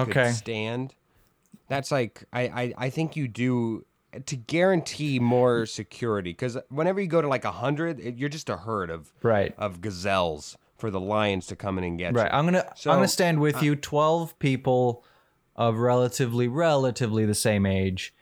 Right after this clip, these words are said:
Speaker 2: And then when it comes to repopulating the Earth, you're gonna have to, like, find other communities, right?
Speaker 1: Right.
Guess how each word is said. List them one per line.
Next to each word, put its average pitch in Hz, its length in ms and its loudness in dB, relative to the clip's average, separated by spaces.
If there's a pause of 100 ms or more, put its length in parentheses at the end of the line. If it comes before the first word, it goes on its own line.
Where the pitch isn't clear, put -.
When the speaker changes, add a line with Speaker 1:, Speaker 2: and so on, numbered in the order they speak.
(120)
Speaker 2:
And 147 180 0
then 151 220 2
when 143 140 2
it 135 60 0
comes 165 240 0
to 147 60 -2
repopulating 135 720 2
the 117 120 4
Earth, 113 200 2
you're 113 100 0
gonna 117 180 2
have 113 180 -2
to, 120 80 0
like, 104 360 0 (920)
find 127 220 2
other 117 180 4
communities, 104 680 2
right? 117 240 2 (880)
Speaker 1:
Right. 101 340 -4